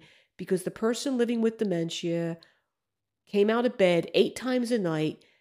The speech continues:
may finally get some nocturnal rest. Another caregiver's daily schedule may be more manageable because he or she does not have to make sitter arrangements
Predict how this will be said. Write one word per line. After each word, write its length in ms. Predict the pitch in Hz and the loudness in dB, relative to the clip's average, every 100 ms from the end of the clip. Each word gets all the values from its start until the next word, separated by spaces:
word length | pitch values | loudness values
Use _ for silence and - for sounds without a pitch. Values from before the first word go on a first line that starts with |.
| _ | _
may 140 | - 208 | -2 0
finally 440 | 208 262 311 311 | 0 -2 0 -2
get 340 | 254 233 - - | 0 -2 -2 -6
some 340 | - 175 190 | -4 -2 -4
nocturnal 560 | 196 208 - 160 156 202 | -6 -8 -12 -8 -8 -6
rest. 540 | 285 - - - _ _ _ _ _ _ _ _ - | -8 -8 -18 -20 _ _ _ _ _ _ _ _ -4
Another 360 | 208 254 311 | 0 2 0
caregiver's 720 | 302 262 247 233 220 233 226 - 160 | -2 0 0 2 0 0 -2 -8 -2
daily 340 | 190 180 226 | 2 2 2
schedule 500 | 226 - 294 277 185 | -2 -2 -2 0 0
may 160 | 175 214 | 2 2
be 140 | 233 | 4
more 180 | 226 240 | 4 4
manageable 720 | 214 214 233 170 156 113 87 - - _ | 2 0 0 -2 -4 -6 -8 -12 -20 _
because 280 | - 196 208 | -6 0 0
he 200 | 247 302 | 2 2
or 80 | 294 | 2
she 260 | - 285 226 | 0 0 2
does 220 | 202 196 | 0 2
not 280 | 214 208 202 | -2 -2 -6
have 340 | 220 214 - | -8 -8 -12
to 240 | - 220 | -4 -2
make 260 | 202 190 185 | 2 0 0
sitter 420 | - - 339 285 | -4 -2 0 0
arrangements 840 | 202 185 185 180 175 185 180 175 | 0 -2 0 -2 -4 -4 -4 -4